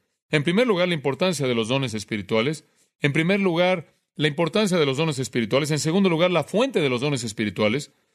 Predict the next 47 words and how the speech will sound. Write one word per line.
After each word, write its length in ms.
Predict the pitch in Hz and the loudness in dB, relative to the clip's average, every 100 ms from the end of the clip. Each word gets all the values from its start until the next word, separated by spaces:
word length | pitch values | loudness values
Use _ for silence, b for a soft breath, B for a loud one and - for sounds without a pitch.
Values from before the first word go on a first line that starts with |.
| _ _ | _ _
En 140 | - 170 | -2 0
tercer 280 | 190 156 | 0 0
lugar, 260 | 196 185 180 | 0 2 0
el 100 | 160 | -2
poder 400 | - 151 170 202 | 0 0 2 0
de 100 | 143 | 0
los 140 | 123 | 0
dones 240 | 131 143 113 | -2 -4 -4
espirituales. 680 | 107 120 101 117 113 131 147 | -4 -4 -2 2 2 2 -2
En 100 | 131 | 0
cuarto 320 | 160 160 147 | 0 2 0
lugar, 360 | 120 127 147 135 b b b | 0 2 0 -2 b b b
la 140 | 127 135 | 0 0
extensión 720 | 127 147 131 - 170 156 117 | 0 -2 -2 0 0 0 0
de 100 | 113 | 0
los 140 | 110 | 0
dones 260 | 123 127 117 | 0 -2 -6
espirituales. 680 | 101 120 104 117 107 90 - | -4 -2 -2 0 0 -2 -2
La 140 | 123 | 0
importancia, 680 | 139 151 143 175 185 147 160 | 2 0 0 0 0 0 0
la 140 | 123 | -2
fuente, 320 | - 151 139 | -2 -2 0
el 100 | 135 | -2
poder 480 | 107 113 123 131 127 b b | 0 0 2 0 -2 b b
y 80 | - | -2
la 100 | 113 | 0
extensión. 500 | 127 - 123 - 104 | 0 -2 -6 -4 -2
Número 280 | 143 202 175 | 2 2 2
uno, 260 | 156 123 - b b b | 0 -4 -10 b b b
la 100 | 156 | -2
importancia 600 | 151 160 147 202 151 151 | 2 0 0 -2 0 0
de 60 | 123 | 0
los 100 | 139 | 0
dones 200 | 151 131 | -2 -4
espirituales. 600 | 123 131 127 143 120 139 | -6 -6 0 0 0 2
Ahora, 240 | 175 170 B B B | 2 0 B B B
ya 180 | 202 | 0
hablamos 520 | 277 240 226 208 165 131 | 0 0 2 2 0 0
de 140 | 185 | -2
esto, 200 | 160 120 | -2 -2
¿no 60 | 131 | -4
es 80 | |
cierto? 400 | 147 165 147 214 - b b | -2 -2 0 -2 -2 b b
¿Por 200 | - 190 | 0 0
qué 140 | - 262 | 2 0
son 180 | 202 170 | 2 0
importantes? 640 | 117 123 117 107 151 196 | 0 0 0 0 -2 -4